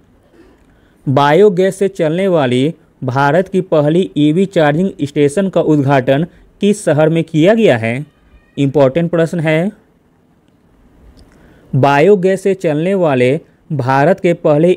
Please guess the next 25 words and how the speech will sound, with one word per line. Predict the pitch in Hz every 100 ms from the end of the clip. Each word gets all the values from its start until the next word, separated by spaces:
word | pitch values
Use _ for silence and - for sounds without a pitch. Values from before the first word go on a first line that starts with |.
| 180
ईवी | 147 147 196
चार्जिंग | 196 156 151 180 190 143
स्टेशन | - 147 135 190
का | 170
उद्घाटन | 156 139 139 143 135 135 175 - _ -
मुंबई | 143 143 147 175
शहर | 170 156 160
में | 165 160
किया | 147 196
गया | 220 151 113
है। | 117 131 156 _ _ _ _ _ _ - _ _ _ _ _ _ _ _ - -
अगला | 147 151 190
प्रश्न | 190 175 180 147
देखते | 127 123 170
हैं, | 170 170 175 220 - _ _ _ _ _ _ _ -
मई | 147 151 185
दो | 196 190 185
हज़ार | 180 185
बाईस | 160 143 135 185 156
में | 127 127 156 _ _ 131
बंगाल | 139 147 170 185
की | 185
खाड़ी | 185 151 147 185
में | 180 180 -
आए | 139 131 139